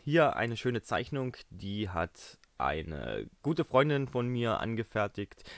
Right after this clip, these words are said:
Ihr Name ist... Ähm, jetzt dauert das einen Moment, gut. Zara, genau. Ähm, eine gute Freundin von mir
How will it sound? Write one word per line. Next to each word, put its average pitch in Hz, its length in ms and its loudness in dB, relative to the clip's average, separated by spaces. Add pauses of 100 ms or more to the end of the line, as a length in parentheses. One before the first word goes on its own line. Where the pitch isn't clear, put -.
Ihr 123 140 4
Name 147 420 4
ist... - 1040 -6
Ähm, 101 540 -4 (140)
jetzt - 440 -10
dauert 71 200 -2
das 110 120 -4
einen 120 220 -6
Moment, 127 420 -6 (220)
gut. 92 200 0 (2000)
Zara, 123 720 8 (320)
genau. 131 400 6 (500)
Ähm, 175 500 8 (200)
eine 143 220 4
gute 151 180 2
Freundin 147 320 4
von 147 120 -2
mir 139 200 0